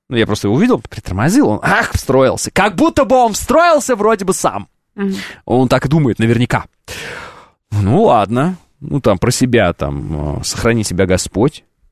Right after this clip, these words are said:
Speaker 1: Вот так вот ему говорю. За ним Део Некси. Что ты, Део Некси? Боже мой, вершина инженерной мысли летит.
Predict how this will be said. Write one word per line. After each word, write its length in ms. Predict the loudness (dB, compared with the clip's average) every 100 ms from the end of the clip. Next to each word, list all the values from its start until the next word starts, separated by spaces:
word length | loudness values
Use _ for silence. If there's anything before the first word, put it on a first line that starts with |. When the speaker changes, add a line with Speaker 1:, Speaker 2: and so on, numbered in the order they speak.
| _
Speaker 1:
Вот 140 | -12
так 160 | -6 -6
вот 100 | -6
ему 160 | -6 -4
говорю. 340 | -4 -4 -6 -10 _ _ -20 _ _ _ _ _
За 300 | -4 0 2
ним 320 | 2 0 0
Део 400 | 2 4 4 2
Некси. 480 | 2 2 0 -2 -4
Что 760 | -2 -4 -4 2 4 6 4 2
ты, 180 | 0 0
Део 760 | 0 2 4 6 6 4 4
Некси? 1000 | 2 2 4 4 4 2 0 -4 0 2 2
Боже 680 | -2 0 2 4 2 2 0
мой, 420 | 2 2 4 2
вершина 680 | 2 2 2 0 0 2 2
инженерной 560 | 2 2 2 2 0
мысли 420 | 0 2 0 0
летит. 440 | 2 2 2 -2